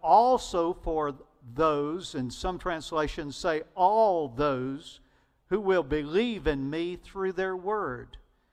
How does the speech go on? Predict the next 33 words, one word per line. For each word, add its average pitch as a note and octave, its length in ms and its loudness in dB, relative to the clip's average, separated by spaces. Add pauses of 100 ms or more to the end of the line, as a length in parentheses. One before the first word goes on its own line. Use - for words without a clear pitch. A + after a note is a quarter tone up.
(140)
In E3 80 -6
other A#3+ 200 2
words, G3 280 -2
successive G#3 720 -6
generations F#3 880 -4
of B2+ 100 -8
followers G3 680 -2
of F3 160 -14
Christ, C3 480 -4 (380)
Jesus A#3 560 -4
not G#3 240 0
only G3 200 -4
prayed G3+ 460 -2
for F3+ 160 -6
the D#3 140 -6
eleven, C#3 560 -2 (640)
he A3+ 160 -4
prayed A3 440 0
for D#3+ 360 -4 (120)
everyone G#3+ 1000 -2
who F#3+ 260 -6
would E3 300 -2
hear A#3+ 440 -2
the F#3+ 160 -4
word A3 600 0
of E3 360 0
God G#3 400 2
and E3+ 240 -8
become G3 600 -4
a C#3 160 -6
follower F3 840 -4 (400)
of D3+ 220 -4
Christ. B2 720 -8